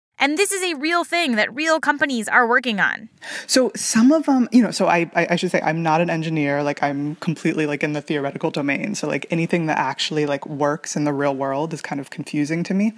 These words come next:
Speaker 2: <laughs> But, um, you know, some of them are, like, kind of kites. And so they're, like, tethered to the ground by a cable, which also kind of works as, you know, to get the power from up high to down low where we use it.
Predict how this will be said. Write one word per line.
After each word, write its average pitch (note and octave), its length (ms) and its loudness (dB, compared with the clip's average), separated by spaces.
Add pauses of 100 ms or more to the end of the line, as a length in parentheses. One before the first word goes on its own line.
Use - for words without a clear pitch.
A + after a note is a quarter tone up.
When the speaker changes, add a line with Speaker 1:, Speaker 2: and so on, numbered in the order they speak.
(220)
Speaker 2:
<laughs> - 280 -16
But, - 920 0 (120)
um, D#3+ 500 2
you G3+ 80 6
know, F#3+ 80 4
some G#3+ 240 4
of A#3 120 4
them A3+ 180 4
are, F3+ 80 4
like, D#3+ 140 0
kind E3 180 -4
of - 140 -10
kites. - 540 0
And F#3+ 160 4
so F3+ 140 0
they're, D#3 280 0
like, D3+ 200 -6
tethered F3+ 500 0
to - 80 -8
the D3 140 -4
ground D#3+ 680 2
by E3 140 4
a D3 160 2
cable, G3 540 0
which D3+ 240 -2
also D3 400 -2
kind - 180 -6
of C#3+ 140 -8
works D3+ 320 -2
as, C#3+ 320 -4
you D3 40 -2
know, D3+ 120 -4
to - 100 -6
get - 180 -2
the - 80 -4
power D3+ 380 0
from C#3+ 260 -6
up D3 140 -4
high D3+ 440 -4
to D3 200 -4
down C3+ 300 -4
low C#3+ 160 -4
where D3+ 180 -4
we C#3+ 100 -4
use D3+ 240 -4
it. G3 240 -4